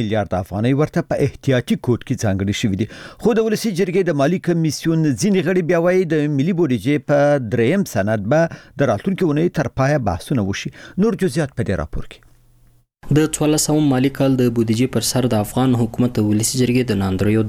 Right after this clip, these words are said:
Speaker 2: دوام. د افغانستان مالیې وزارت سرپرست محمد خالد پاینده د پنجشنبې په ورځ په کابل کې د څوارلسم مالي کال د بودیجې په اړه په یوې خبري ناسته کې وویل، د ولسي جرګې لخوا ټول وړاندې شوي وړاندیزونه منل شوي دي. ښاغلی پاینده وایي، ولسي جرګه د ژر تر ژره بودیجه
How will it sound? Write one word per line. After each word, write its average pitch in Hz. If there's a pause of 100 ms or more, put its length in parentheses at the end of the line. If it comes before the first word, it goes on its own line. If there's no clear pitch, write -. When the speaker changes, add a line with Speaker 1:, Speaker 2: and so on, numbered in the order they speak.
Speaker 2:
دوام. 95 (320)
د 139 (100)
افغانستان 135
مالیې 120
وزارت 117
سرپرست -
محمد 104
خالد 113 (120)
پاینده 107
د 110
پنجشنبې 120
په 104
ورځ 123
په -
کابل 123
کې 120
د 120
څوارلسم 110
مالي 113
کال 127
د 107
بودیجې 110
په 127
اړه 127
په 104
یوې 98
خبري 135
ناسته 135
کې -
وویل، 139 (560)
د 139
ولسي 135
جرګې 127
لخوا 123
ټول 131
وړاندې 107 (100)
شوي 147
وړاندیزونه 95
منل 120
شوي 92
دي. 98 (300)
ښاغلی 110 (100)
پاینده 107
وایي، 107
ولسي 104
جرګه 110 (120)
د 107
ژر 135
تر 117
ژره 131
بودیجه 98